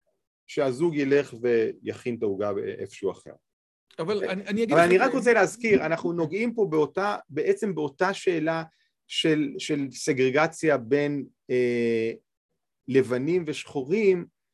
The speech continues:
Speaker 1: ב-, מהכיוון של האם למדינה יש לגיטימציה ל-, לכפות על אדם, אה, בעצם לש-,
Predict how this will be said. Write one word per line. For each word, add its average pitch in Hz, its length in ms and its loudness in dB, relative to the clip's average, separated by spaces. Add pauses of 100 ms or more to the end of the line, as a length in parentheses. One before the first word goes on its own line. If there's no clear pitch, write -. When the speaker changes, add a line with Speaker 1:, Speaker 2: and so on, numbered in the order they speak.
(320)
Speaker 1:
ב-, 147 200 2
מהכיוון 156 800 0
של 185 400 2 (120)
האם 175 280 0
למדינה 156 600 -2
יש 151 240 -2
לגיטימציה 139 720 -4
ל-, 127 80 2 (140)
לכפות - 800 0 (720)
על 156 260 2
אדם, 170 720 0 (1300)
אה, 131 180 4 (160)
בעצם 135 340 -2
לש-, - 200 -8